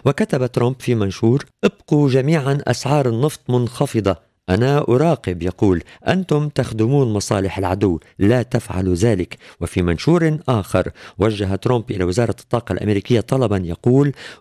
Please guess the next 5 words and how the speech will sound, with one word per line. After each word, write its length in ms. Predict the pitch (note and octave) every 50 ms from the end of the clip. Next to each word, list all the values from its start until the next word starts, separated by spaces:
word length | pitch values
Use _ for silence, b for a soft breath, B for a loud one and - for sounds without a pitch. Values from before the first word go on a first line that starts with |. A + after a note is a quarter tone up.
| B -
"احفروا، 520 | F3 - - - - D3 C#3+ C#3+ D3 D3 D#3 - _ _ _ - -
احفروا، 540 | C#3 - - - - C3+ C3 C3 C3 C3 C3+ - _ _ - A2+
احفروا، 480 | A2 - - A#2+ A#2+ A#2 A#2 A#2 A#2 A2 B B B B
وأعني 540 | - F2 - F2 G#2+ A#2 A#2 A#2 A#2+ A#2+ A#2+
الآن". 680 | A#2 B2 A#2+ A2 B2+ D3+ D3 C3+ B2 G#2+ F#2+ F2 D2+